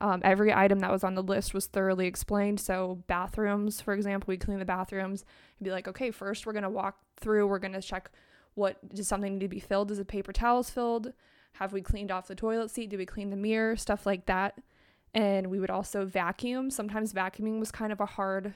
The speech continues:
thing because of how loud it was, but eventually worked up to those things that were scary to her. So vacuuming we didn't probably do until the end of the summer because it was something that she had to work up to, which is totally fine, and I was there to help her with that.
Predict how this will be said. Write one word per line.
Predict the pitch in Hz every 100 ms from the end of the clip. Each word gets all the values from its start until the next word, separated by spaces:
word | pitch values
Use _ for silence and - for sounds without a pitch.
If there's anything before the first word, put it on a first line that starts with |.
| - - _ -
thing | 208 196
because | 185 208 196
of |
how | - 185
loud | 185 175 190
it | 202
was, | 214 233 - _ _ _ _ _ 190
but | 190 190 -
eventually | 208 196 196 - 196
worked | 185 185 190 -
up | 196 -
to | 233
those | 240 254
things | 247 254 226
that | 214 208 - - _ _
were | 208 202 196 196 196 196
scary | - 190 190 202
to | 233
her. | 240 262
So | 247 208
vacuuming | 190 202 - 220 208 208
we | 196
didn't | 196 190
probably | - 190 196
do | 185 185
until | 196 - 190
the | 180
end | 190 196
of | 185
the | 208
summer | 214 202 214
because | 196 208 202
it | 170
was | 202 196
something | 180 185 185 180 - - - - - -
that | 202
she | - 208
had | 196 190
to |
work | 190 185 190
up | - 185 -
to, | 240 240 254 262 - _
which | 202 202
is | 202
totally | - 202 202 202 196
fine, | - 170 185
and | 185
I | 185
was | 185 185
there | 170
to | 180
help | - 196
her | 202
with | 202 214
that. | 220 233 247